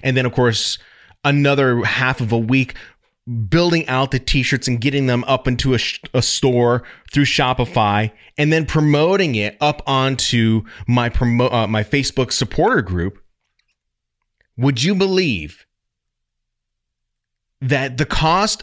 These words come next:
of the repair, which was twelve hundred dollars, I sold a thousand dollars worth of t-shirts?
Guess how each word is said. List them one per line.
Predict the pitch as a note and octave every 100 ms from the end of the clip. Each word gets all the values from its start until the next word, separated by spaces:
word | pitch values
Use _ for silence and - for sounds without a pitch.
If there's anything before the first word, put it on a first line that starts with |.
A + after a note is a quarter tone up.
| -
of | C3+ A2+ - C3+
the | B2 C3 C3
repair, | C3 B2+ C#3+ C3 G#2+
which | G#2+ A2+
was | A#2 -
twelve | - D#3 D#3
hundred | D3+ B2+
dollars, | G#2+ G2 F2 G2+ - - _ _ _ _ _ _ _ _ _ _ _ _
I | B2+ D#3
sold | - D#3+ C#3+ C#3 C3
a |
thousand | A#2+ - C3 C3+ D3 C#3
dollars | A#2 A2+ G2
worth | G2+ G#2+ G#2+ G2+
of |
t-shirts? | - A2 F2+ D#2+ D2+ -